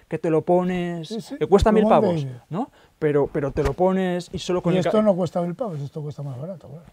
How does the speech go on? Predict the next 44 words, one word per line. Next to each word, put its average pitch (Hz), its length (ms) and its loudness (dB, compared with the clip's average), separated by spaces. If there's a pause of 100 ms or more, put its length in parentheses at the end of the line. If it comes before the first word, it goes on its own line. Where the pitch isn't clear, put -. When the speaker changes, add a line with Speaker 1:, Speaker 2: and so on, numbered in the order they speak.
(140)
Speaker 1:
Cuesta 143 220 -4
más 101 120 -10
barato. 98 260 -16
A 160 80 -4
ver, 156 260 0 (180)
y 147 80 -6
luego 175 180 0
hay 208 80 0
un 156 120 -4
mito, 113 320 -8
me 139 120 -10
preguntabas 131 340 -4
por 143 120 -2
el 110 40 -8
precio, 92 360 -14 (220)
depende 135 300 -8
de 101 60 -12
lo 98 40 -16
que 98 60 -18
quieras. - 380 -20 (920)
Es - 140 -18
como 131 220 -6
coches, 156 360 -8
está - 160 -16
el 107 60 -14
cochecito 110 340 -12
pequeño, 220 360 -2
el - 80 -4
coche 127 180 -8
de 113 60 -10
segunda 147 340 -6
mano, 226 360 -2
el - 100 -2
coche 147 280 -8
que 120 120 -12
te 123 80 -8
lo 123 80 -4
haces 123 180 -10
tú 139 140 -8
de 139 100 -6
madera 160 340 -2
con 113 140 -8
cuatro 151 260 -4
ruedas, 240 440 4